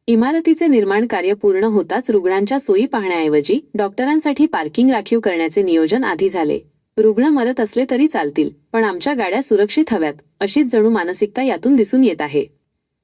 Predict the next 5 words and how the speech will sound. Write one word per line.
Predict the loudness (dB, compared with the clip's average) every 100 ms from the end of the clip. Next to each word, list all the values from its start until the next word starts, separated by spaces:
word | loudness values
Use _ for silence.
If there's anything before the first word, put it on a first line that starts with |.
| _ _
कोट्यवधींचा | -2 -2 0 0 2 2 2 0
चुराडा | 0 0 0 -4 -4
आणि | 0 0
रेफरचे | 0 -2 -4 -2 -2
षडयंत्र. | 0 -2 -2 -4 -4